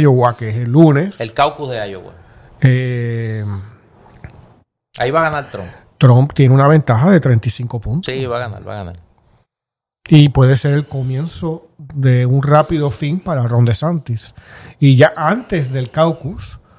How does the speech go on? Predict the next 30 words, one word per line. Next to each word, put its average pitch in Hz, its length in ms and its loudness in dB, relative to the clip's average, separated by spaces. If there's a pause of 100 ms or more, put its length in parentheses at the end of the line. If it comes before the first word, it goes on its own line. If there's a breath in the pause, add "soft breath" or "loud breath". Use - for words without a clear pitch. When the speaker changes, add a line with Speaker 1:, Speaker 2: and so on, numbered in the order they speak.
(300 soft breath)
Speaker 1:
ya 127 180 6
Trump 156 460 -6
se - 300 -6
ha 131 260 -2 (100)
cepillado 135 800 -4
a 123 80 -2
varios 117 320 -4
de 156 80 -8
los 123 100 -10
candidatos. 104 560 -14 (460)
Speaker 2:
Pero 113 220 0
ahora 123 380 -2 (1300)
te - 80 4
voy 110 180 6
a 117 40 2
dar 127 120 0
un 143 100 -8
pronóstico. 113 600 -10 (640)
Speaker 1:
Diga 131 160 6
usted. 117 320 0 (580)
Speaker 2:
En 107 280 -4
la 101 160 -2
primaria 107 480 -6
de 127 100 -4
New 104 200 -4
Hampshire, 104 480 -8 (1600)
vela 110 380 2
a 101 60 -6
Nikki 95 340 -12
Haley. 90 340 -16